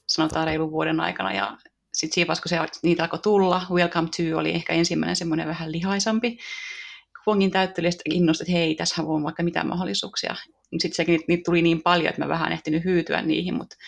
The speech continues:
Speaker 1: kuitenkin sitten päätin, että mä en Cartographersiin vähän jo silmäni iskenyt jo kauan ennen kuin se julkaistiinkaan, ja olin vähän niin kuin päättänyt, että toi täytyy kuitenkin saada.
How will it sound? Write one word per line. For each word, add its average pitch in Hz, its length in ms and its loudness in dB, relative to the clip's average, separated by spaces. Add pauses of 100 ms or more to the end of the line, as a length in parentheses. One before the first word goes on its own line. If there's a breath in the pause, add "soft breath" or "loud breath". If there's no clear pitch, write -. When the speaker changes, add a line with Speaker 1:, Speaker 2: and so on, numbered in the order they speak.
(340 loud breath)
Speaker 1:
kuitenkin 170 420 6
sitten 156 340 -4
päätin, 151 300 -2
että - 200 -4
mä 156 120 2
en 160 80 0
Cartographersiin 170 840 -2
vähän 170 220 -4
jo - 120 -2 (460)
silmäni 180 480 4
iskenyt 160 380 0
jo 165 180 0 (640)
kauan 165 260 2
ennen 156 160 0
kuin 170 100 -6
se 165 80 -6
julkaistiinkaan, 175 880 0
ja 170 160 0 (420)
olin 156 120 -2
vähän 165 180 -4
niin 180 80 -2
kuin 175 120 -10
päättänyt, - 460 -6
että 196 140 -14
toi - 140 -6
täytyy - 300 -10
kuitenkin - 420 -8
saada. 202 320 0